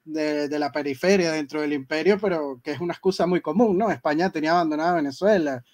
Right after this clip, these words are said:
y por eso se dio la independencia. Y hay que decir, Alberto, que es una aseveración totalmente falsa si nos basamos en la historia. Eh, hay que decir que también contaba con poca población, ochocientos mil habitantes, comparados a lo mejor,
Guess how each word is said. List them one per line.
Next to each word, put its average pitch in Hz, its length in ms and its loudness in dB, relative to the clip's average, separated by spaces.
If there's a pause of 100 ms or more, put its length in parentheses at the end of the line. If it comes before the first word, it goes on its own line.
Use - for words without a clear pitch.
(220)
y 151 100 -6
por 160 140 -2
eso 175 160 -2
se 175 140 0
dio 165 120 4
la 165 100 4
independencia. 151 840 0 (540)
Y 151 100 -2
hay 151 100 -2
que 175 80 4
decir, 196 520 6
Alberto, 202 600 4
que 220 80 0
es 214 60 4
una 220 240 4
aseveración 196 520 4
totalmente 170 540 0
falsa 170 280 2
si 160 140 -4
nos 160 100 0
basamos 151 360 -2
en 143 80 -2
la 135 60 -2
historia. 160 440 0 (600)
Eh, 131 920 -2 (320)
hay 147 160 -6
que 202 100 4
decir 202 440 6
que 226 180 4
también 180 340 4
contaba 190 360 6
con 196 100 2
poca 170 260 2
población, 156 480 0
ochocientos 160 540 -4
mil 160 180 -2
habitantes, 180 500 2
comparados 156 440 0
a 180 80 4
lo 165 100 2
mejor, 165 420 0